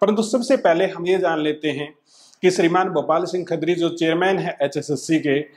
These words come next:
उनकी statement क्या है। उनकी statement के अनुसार, मतलब जब ये test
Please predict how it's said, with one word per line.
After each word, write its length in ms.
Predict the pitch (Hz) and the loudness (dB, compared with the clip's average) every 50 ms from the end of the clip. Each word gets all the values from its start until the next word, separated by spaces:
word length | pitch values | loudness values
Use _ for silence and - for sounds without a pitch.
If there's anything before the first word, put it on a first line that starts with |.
| _ _ - _ | _ _ -4 _
उनकी 320 | 190 214 226 226 - 208 185 | 2 2 4 2 0 0 -2
statement 640 | - - 175 165 170 170 160 160 156 147 - - - | 0 0 0 0 0 0 0 0 0 -2 -4 -8 -16
क्या 280 | - - 131 120 113 | -6 -2 0 0 0
है। 240 | 113 - - - - - _ | 0 -2 -8 -16 -20 -6 _
उनकी 220 | 190 220 220 240 220 | 0 0 2 2 0
statement 540 | - - 185 180 170 185 190 196 202 196 202 | 2 2 2 2 2 2 0 0 0 0 0
के 80 | 202 170 | -2 -2
अनुसार, 880 | - 143 139 139 131 - - - - 143 139 135 131 120 107 - - - _ _ _ _ _ | 0 -2 -4 -4 -6 -8 -10 -6 0 2 2 4 4 2 0 -4 -10 -20 _ _ _ _ _
मतलब 400 | 143 160 151 170 190 175 160 135 | -2 -2 2 2 2 0 0 0
जब 200 | 147 185 196 190 | -2 -2 -2 2
ये 100 | 196 196 190 | 0 0 2
test 340 | 190 196 196 196 - - | 2 0 0 0 -4 -12